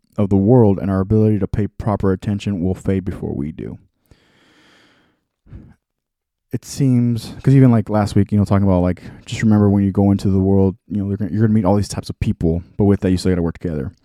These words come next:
Um, this is another one of those intro paragraphs where it's like, you know, we, we must take into our reckoning not only life that expended, so what, the life that you use day by day,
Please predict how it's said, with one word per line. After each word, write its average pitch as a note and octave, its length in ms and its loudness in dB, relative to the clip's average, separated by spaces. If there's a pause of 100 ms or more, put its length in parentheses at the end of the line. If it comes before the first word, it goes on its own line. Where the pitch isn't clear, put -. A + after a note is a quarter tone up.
(300)
Um, G2+ 420 -2
this A#2 240 2
is G#2 80 -4
another G#2 260 2
one G2+ 200 4
of G2 40 4
those G2 300 0 (840)
intro A#2 380 4
paragraphs F#2 640 -2
where F#2 160 0
it's - 160 -8
like, F2 400 -6 (1160)
you A2+ 120 2
know, G2 300 2 (100)
we, A2+ 300 2 (800)
we A#2+ 160 4
must B2 280 4
take A#2 220 0
into A2 260 0
our G2+ 240 2 (180)
reckoning G2+ 680 -2
not G#2 180 -2
only A2+ 400 2
life G#2 360 -6
that G#2 120 -6
expended, G#2 800 -2 (120)
so G#2+ 260 0 (160)
what, G#2+ 200 0 (180)
the A2+ 140 -2
life A2 200 -2
that G#2+ 100 -2
you G2+ 140 2
use G#2 400 4
day G2+ 180 -2
by F#2+ 180 -6
day, F#2 320 -6